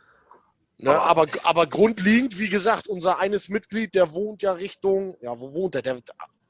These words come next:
irgendwo, auf jeden Fall noch hinter Hannover ist das.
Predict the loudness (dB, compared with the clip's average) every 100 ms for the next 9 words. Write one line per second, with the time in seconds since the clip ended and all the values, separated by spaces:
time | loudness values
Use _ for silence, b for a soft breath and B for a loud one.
0 | _ -4 -2 -2 0 2 2 0 -6 -4
1 | -2 -2 0 -2 -2 -2 -2 -4 -8 -10
2 | -8 -6 -6 -8 -8 -10